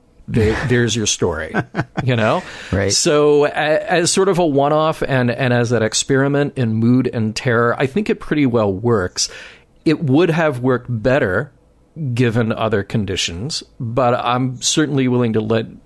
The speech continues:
Speaker 1: let this one pass and, and say it works because they achieve that thing with mood.
Speaker 2: As far as, I mean, as you said a moment ago, there's no real, like, you know,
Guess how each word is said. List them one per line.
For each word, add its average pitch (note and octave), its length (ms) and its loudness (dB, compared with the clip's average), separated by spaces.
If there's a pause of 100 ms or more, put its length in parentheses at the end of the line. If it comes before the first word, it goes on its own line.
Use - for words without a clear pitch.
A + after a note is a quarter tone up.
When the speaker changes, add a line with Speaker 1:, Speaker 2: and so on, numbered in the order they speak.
(120)
Speaker 1:
let B2 220 0
this A#2 200 -4
one G2+ 300 -4
pass G#2 480 -4
and, F#2+ 260 -4
and F#2+ 300 -6
say G#2+ 180 -4
it F#2+ 160 -4
works A2+ 440 -2 (340)
because C#3 460 -2
they A#2+ 160 0
achieve A2+ 480 0
that G#2 240 -2
thing F#2 320 -4
with F#2 340 -6
mood. F#2+ 420 -6 (720)
Speaker 2:
As B2 140 0
far C#3 200 0
as, A2+ 300 0
I A2+ 100 -2
mean, A#2 160 2
as A2+ 220 0
you G#2+ 80 0
said G#2+ 180 -2
a F#2+ 60 0
moment G2 300 0
ago, E2 360 -2
there's G2 380 -2
no G2+ 240 0
real, F#2+ 500 0
like, E2 340 -2
you G2+ 120 -2
know, E2 220 -2